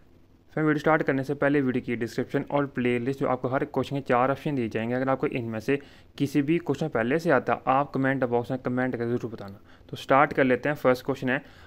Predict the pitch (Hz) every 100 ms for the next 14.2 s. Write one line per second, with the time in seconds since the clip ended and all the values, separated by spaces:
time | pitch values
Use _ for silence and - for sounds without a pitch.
0 | - 147 143 135 135 165 175 170 175 -
1 | 147 143 147 165 - 127 127 127 156 -
2 | 127 123 - 120 123 131 139 147 135 -
3 | 110 127 - - - - - 127 139 165
4 | 180 147 120 123 - 147 147 117 113 131
5 | 131 131 135 113 117 131 135 156 160 131
6 | 98 - - - 127 - 117 120 131 127
7 | 113 117 135 - 127 - 120 120 - 117
8 | 117 131 - 127 - 127 - 135 135 -
9 | - - - - 143 160 - 135 131 131
10 | - 127 120 156 - 131 110 - - 139
11 | - 139 131 131 127 127 117 123 131 131
12 | 127 117 117 110 107 120 - 156 160 -
13 | - - - 160 156 156 165 156 135 131
14 | 147